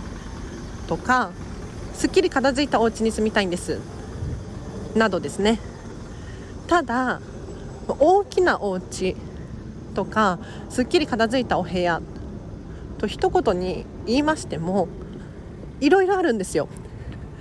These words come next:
で、わかりやすく例えると、「これって、じゃあ飲み物何がいい？」って聞かれた時に、「甘くないものがいい」って答えてるとするじゃないですか。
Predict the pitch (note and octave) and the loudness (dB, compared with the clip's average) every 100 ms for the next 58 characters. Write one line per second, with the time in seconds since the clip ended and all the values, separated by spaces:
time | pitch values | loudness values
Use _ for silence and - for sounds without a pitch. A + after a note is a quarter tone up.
0 | - - - A#3 G#3 C#4+ D4+ F4 E4+ - | -14 -12 -4 0 2 2 4 4 2 -2
1 | B3 F3+ - A3 F#3+ - C4 G3+ - - | -4 -2 0 0 0 2 4 4 0 -12
2 | - - - - G#3+ A#3 - - D4 - | -14 -14 -14 -4 2 2 0 0 2 2
3 | - - - - - - - - - - | -4 -14 -14 -14 -14 -14 -12 -14 -14 -14
4 | - G#3 G#3 C#4 E4 C#4 G#3+ C#4+ F3+ E3+ | 0 4 6 8 6 6 2 2 2 -2
5 | D3+ F#3+ - - - - F3 F3+ F#3 G#3 | -4 -6 -6 -10 -10 -4 -2 0 0 -2
6 | - F3 G3 - - - - - - - | -2 0 0 -2 -12 -12 -12 -14 -14 -16
7 | - - - - - - - - - A3 | -14 -14 -14 -14 -14 -14 -14 -14 0 4
8 | F4 F4 D4+ D#4 B3+ F#3+ F3 E3 - - | 6 4 2 4 2 2 2 0 -2 -10
9 | - - - - - - - - - - | -14 -14 -14 -10 -8 -10 -12 -12 -12 -14
10 | - - - A#3+ A#3 A#3+ E3 E3+ - E3 | -16 -10 -2 0 2 2 0 -6 -4 -6
11 | F3 F#3 F3+ - - F#3+ - | -2 0 0 -2 -4 -6 -8